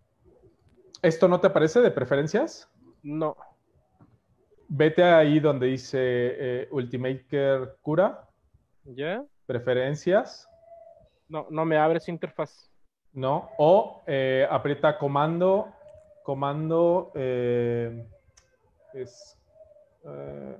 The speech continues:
Speaker 1: ay, se me fue el nombre, comando, mm,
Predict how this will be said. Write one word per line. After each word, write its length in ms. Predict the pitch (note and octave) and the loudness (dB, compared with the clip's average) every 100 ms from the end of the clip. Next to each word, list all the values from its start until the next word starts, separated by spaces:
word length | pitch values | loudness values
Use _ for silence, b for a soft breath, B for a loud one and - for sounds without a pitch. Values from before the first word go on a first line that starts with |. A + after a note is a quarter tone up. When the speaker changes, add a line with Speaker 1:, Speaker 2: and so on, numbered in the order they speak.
| - | -10
Speaker 1:
ay, 280 | D3+ B2+ - _ _ _ - - - | -6 -6 -10 _ _ _ -20 -20 -14
se 60 | |
me 120 | B2+ | -12
fue 140 | A#2+ C3 | -6 -6
el 60 | |
nombre, 520 | C3 B2+ A#2+ A#2 A2+ A2 | -6 -6 -4 -2 -4 -6
comando, 1400 | A#2+ B2 C3 C#3 C#3 C#3 C#3 C#3 C3 B2 A#2 A#2 A2+ | -8 -6 -6 -4 -2 0 0 0 0 0 -2 -2 -4
mm, 160 | A2 G#2+ | -8 -14